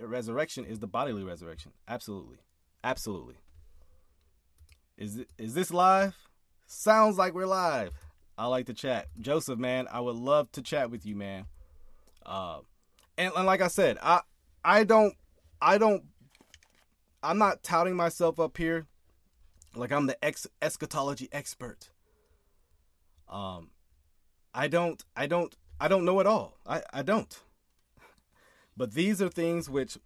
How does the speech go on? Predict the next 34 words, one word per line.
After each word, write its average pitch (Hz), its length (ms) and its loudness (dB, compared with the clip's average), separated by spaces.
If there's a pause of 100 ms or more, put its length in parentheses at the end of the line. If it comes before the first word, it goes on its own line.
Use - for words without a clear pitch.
what 147 220 4
I 190 100 6
presented 190 500 0
today, 170 400 0
I, 143 320 0
I, 127 280 -2
I'm 131 180 -6
firm 175 360 0
in. 160 200 0
This 151 160 -6
is 135 60 -8
what 127 140 0
I 110 80 0
hold 160 340 -2
to. 196 160 -4
I'm 139 100 -2
pretty 147 260 -6
rooted 160 360 -4
in 151 100 -4
my 131 120 0
amillennialism. 139 920 -2 (760)
Uh, 104 320 -6 (640)
because 147 380 -2
of 170 80 0
my, 151 360 2
my, 123 400 -6 (140)
my, 104 360 -10 (260)
my 117 180 -8
belief 120 460 -6
on 139 100 0
the 123 80 -4
two-age 156 400 -2
model, 156 460 0 (920)
I, 143 160 6